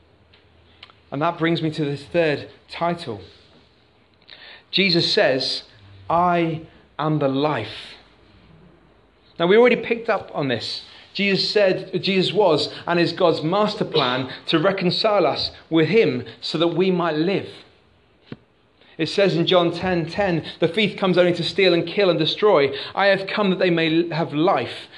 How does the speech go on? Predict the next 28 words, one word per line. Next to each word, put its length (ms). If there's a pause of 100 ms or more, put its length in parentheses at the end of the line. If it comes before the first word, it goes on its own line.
(140)
and 100
have 140
it 140
to 100
the 80
full." 540 (1400)
Jesus 400
came 560 (240)
to 120
bring 220
us 180
life. 540 (3000)
Not 260
only 160
that 160
we 80
may 140
have 180
eternal 460
life, 320 (840)
as 160
we 120
read 240
in 100
John 240
three 180
sixteen 360
earlier, 480